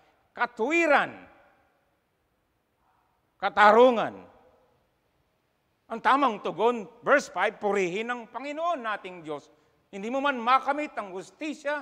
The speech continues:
sa iyong panahon, hindi palalampasin ng Diyos ng hustisya."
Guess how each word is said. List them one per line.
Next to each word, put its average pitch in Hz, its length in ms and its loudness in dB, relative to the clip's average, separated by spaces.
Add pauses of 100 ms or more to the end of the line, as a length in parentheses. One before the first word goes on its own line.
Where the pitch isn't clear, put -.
(160)
sa 233 160 -8
iyong 226 220 -8
panahon, 214 560 0 (320)
hindi 254 360 -6
palalampasin 247 920 -2 (200)
ng 277 140 0 (340)
Diyos 349 320 2
ng 247 240 -8
hustisya." 254 640 -8